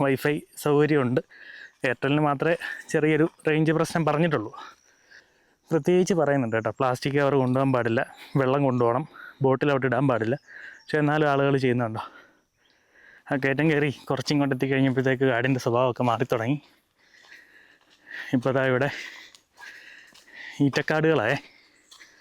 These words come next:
ഈറ്റക്കാടുകളും അതുപോലെ തിക്കായിട്ടുള്ള വലിയ മരങ്ങളും ഒക്കെ കണ്ടു തുടങ്ങിയിട്ടുണ്ട്. ഇതിന് മുന്നേ ഞാനിവിടെ വന്നിരിക്കുന്നത് ഏകദേശം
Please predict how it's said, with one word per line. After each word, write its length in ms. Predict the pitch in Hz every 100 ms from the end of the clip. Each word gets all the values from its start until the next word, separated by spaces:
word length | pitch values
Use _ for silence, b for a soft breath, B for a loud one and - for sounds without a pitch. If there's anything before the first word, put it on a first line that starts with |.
| B B B - 131
ഈറ്റക്കാടുകളും 680 | 135 127 135 135 143 147 - B B B B
അതുപോലെ 320 | 123 127 131 - _
തിക്കായിട്ടുള്ള 580 | - 123 - 139 131 131 147 139
വലിയ 240 | 127 135 151
മരങ്ങളും 360 | 131 131 139 143 135
ഒക്കെ 180 | - 139 B B B B B -
കണ്ടു 200 | 123 135 143
തുടങ്ങിയിട്ടുണ്ട്. 500 | 120 135 139 98 104 B B B B B B B _ 165
ഇതിന് 160 | 170 190
മുന്നേ 140 | 175 185
ഞാനിവിടെ 240 | 180 180 180
വന്നിരിക്കുന്നത് 380 | 160 165 165 165
ഏകദേശം 260 | 156 147